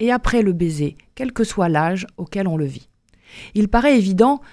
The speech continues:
que dans les premiers temps amoureux, où désir et attirance sont très présents. Pour certains, cette envie d'embrasser s'estompe, voire disparaît, jusqu'à l'impossibilité et le refus de partager ce geste. Gaston ou Irène,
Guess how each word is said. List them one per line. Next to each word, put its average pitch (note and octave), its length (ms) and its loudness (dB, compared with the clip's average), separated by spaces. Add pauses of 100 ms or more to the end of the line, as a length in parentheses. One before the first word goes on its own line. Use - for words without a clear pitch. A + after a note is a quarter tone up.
(160)
que G#3 80 -4
dans G#3 140 2
les A3 100 6
premiers A#3 320 2
temps G#3+ 140 2
amoureux, F#3+ 480 2 (100)
où G3 140 -2
désir G#3+ 400 2
et F#3 80 0
attirance F#3+ 640 -4
sont F3 240 -12
très - 180 -4
présents. D3+ 400 -4 (1040)
Pour - 160 -6
certains, - 480 -4
cette - 240 -4
envie G#3+ 220 2
d'embrasser G3 480 2
s'estompe, E3+ 520 -4 (100)
voire F3+ 220 -6
disparaît, F3 520 -4 (340)
jusqu'à A3 320 0
l'impossibilité G#3+ 1080 -2
et G#3 80 0
le F#3+ 80 2
refus F#3 400 -2
de F3 100 -2
partager E3 500 -4
ce - 140 -8
geste. - 400 -12 (760)
Gaston F3 560 -2
ou F#3+ 180 -4
Irène, G3 440 -2